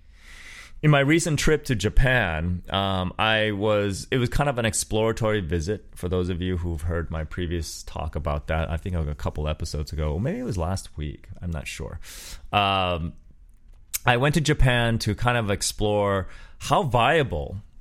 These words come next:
you know, what I've been doing here in the States and other, you know, English-speaking countries, you know, my talk about money, my discussion about the human,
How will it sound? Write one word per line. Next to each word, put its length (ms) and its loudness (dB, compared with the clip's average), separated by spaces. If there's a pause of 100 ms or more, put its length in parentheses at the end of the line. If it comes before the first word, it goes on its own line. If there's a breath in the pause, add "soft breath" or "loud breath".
(640)
you 80 2
know, 180 2
what 260 2
I've 180 2
been 120 0
doing 280 2
here 400 0
in 140 2
the 80 0
States 520 0
and 100 0
other, 320 0
you 120 -2
know, 120 0
English-speaking 640 -2
countries, 680 -2 (400 loud breath)
you 80 0
know, 100 2
my 200 2
talk 360 0
about 320 -2
money, 380 0
my 160 -2
discussion 560 -2
about 340 -2
the 80 -8
human, 800 -2